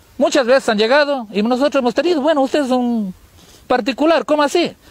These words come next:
Y se van de encima de la ley, de encima de la institución. Nosotros estamos marginados, no tenemos a quién acudir. Y si acudimos, a lo mejor hay que represalias. Ese es el temor. Yo me vi al principio, llegó usted y la gente empieza a temer. "Mire el guardián lo que hace,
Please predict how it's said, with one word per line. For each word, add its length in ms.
Y 120
se 80
van 160
de 80
encima 260
de 80
la 80
ley, 220
de 80
encima 220
de 60
la 80
institución. 500
Nosotros 360
estamos 280
marginados, 680
no 120
tenemos 360
a 100
quién 360
acudir. 500
Y 100
si 80
acudimos, 600
a 100
lo 80
mejor 220
hay 80
que 80
represalias. 440
Ese 140
es 20
el 80
temor. 600
Yo 100
me 120
vi 180
al 60
principio, 400
llegó 240
usted 380
y 80
la 120
gente 420
empieza 320
a 40
temer. 340
"Mire 200
el 40
guardián 300
lo 80
que 100
hace, 300